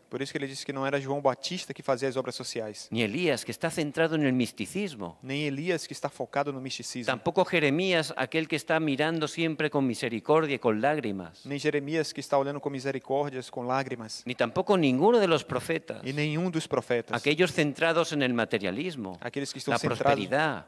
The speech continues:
Speaker 1: no materialismo,
Speaker 2: cosas
Speaker 1: na
Speaker 2: humanas que no
Speaker 1: prosperidade,
Speaker 2: tienen ningún valor para salvarnos.
Speaker 1: nas coisas humanas que não têm valor para salvar a vida.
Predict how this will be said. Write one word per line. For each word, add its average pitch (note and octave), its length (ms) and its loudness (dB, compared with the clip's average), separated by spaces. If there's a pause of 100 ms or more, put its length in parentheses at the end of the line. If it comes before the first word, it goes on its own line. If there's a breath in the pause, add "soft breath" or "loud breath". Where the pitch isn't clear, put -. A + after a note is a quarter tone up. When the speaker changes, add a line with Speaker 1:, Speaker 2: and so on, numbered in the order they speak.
Speaker 1:
no C3+ 80 -6
materialismo, C3 460 0
Speaker 2:
cosas A3+ 180 4
Speaker 1:
na F3+ 80 2
Speaker 2:
humanas E3+ 420 4
que B2 80 4
no C3 100 6
Speaker 1:
prosperidade, D#3+ 40 2
Speaker 2:
tienen F3 300 4
ningún D#3+ 340 4
valor E3+ 300 6
para G#2 180 2
salvarnos. F#2+ 560 0
Speaker 1:
nas B2+ 160 -6
coisas D3 240 -2
humanas C#3+ 380 -2
que - 80 -8
não C#3 100 -6
têm D3+ 140 -4
valor C#3+ 260 4
para C3+ 160 4
salvar A#2 380 -2
a - 40 -6
vida. G#2+ 280 -10